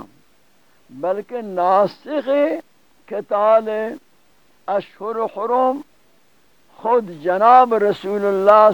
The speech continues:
صلی اللہ علیہ وسلم حکمت عملتی،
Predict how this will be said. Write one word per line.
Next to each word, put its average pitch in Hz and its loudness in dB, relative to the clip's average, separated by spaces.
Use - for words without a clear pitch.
صلی 190 -12
اللہ 180 -2
علیہ 170 4
وسلم 185 -6
حکمت 143 -8
عملتی، 175 2